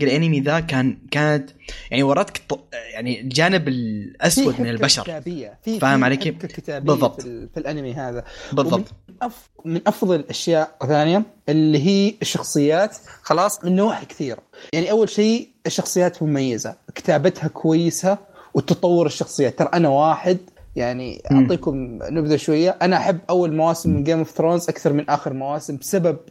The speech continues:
Speaker 2: يعني، التعريف بالعالم وبناء الشخصيات والأشياء هذه. بناء الشخصيات هنا كان شيء ممتاز جدًا.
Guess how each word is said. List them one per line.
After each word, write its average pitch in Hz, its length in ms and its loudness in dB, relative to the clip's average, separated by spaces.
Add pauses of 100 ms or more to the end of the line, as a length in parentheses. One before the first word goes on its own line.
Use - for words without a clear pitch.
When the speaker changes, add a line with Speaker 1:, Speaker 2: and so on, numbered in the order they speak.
(240)
Speaker 2:
يعني، 151 180 0
التعريف 165 500 0
بالعالم 151 460 2
وبناء 151 280 2
الشخصيات 165 480 -2
والأشياء 139 440 -10
هذه. 107 120 -10 (340)
بناء 269 100 2
الشخصيات 190 680 0
هنا 214 240 2
كان 170 280 0
شيء 135 680 0
ممتاز 127 640 -2
جدًا. 110 240 -4